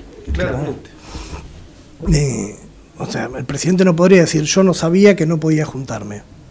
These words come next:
Speaker 1: Pero yo tampoco podía decir eso, ni vos, Jorge, ni vos, Matías, ni nadie de acá, porque la ley, al ser, o las normas sanitarias, esto es una,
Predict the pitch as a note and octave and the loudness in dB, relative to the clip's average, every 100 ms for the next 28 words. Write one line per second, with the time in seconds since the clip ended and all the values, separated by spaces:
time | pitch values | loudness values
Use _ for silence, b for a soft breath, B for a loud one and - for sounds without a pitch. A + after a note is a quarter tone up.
0 | - - A#3 A3 B3 A#3 C4+ F#3+ D3 C#3 | -20 4 4 6 4 8 8 6 0 -2
1 | C#3 C3 B2 B2+ C3 - F3+ - G#3+ D3 | -4 -4 -6 -8 -8 -4 -4 -4 -8 -6
2 | C3 F#3 F#3 F#3+ F3+ F3 E3 C#3+ B2 - | 2 4 4 2 0 0 -2 -4 -8 -12
3 | C3+ D#3+ C#3+ C3+ D#3 D3 D3+ E3 F#3 E3+ | -4 -2 -2 -6 -8 -8 -8 -6 -4 0
4 | E3 D#3+ F#3+ F#3+ G3 F#3 F3 G3 A#3 A3+ | 0 2 0 0 0 2 4 6 6 6
5 | B B - D3 - F3+ D3+ A2+ F#2+ F#2+ | B B -10 -6 -2 -2 -2 -8 -10 -4
6 | F#3+ G3+ E3+ C3+ - C#3 A#3+ A#3 E3+ E3+ | 0 2 2 -2 -6 -2 4 6 6 0
7 | C#3+ - C3+ C3+ C3 B2 A2 | -4 -6 -10 -8 -8 -8 -8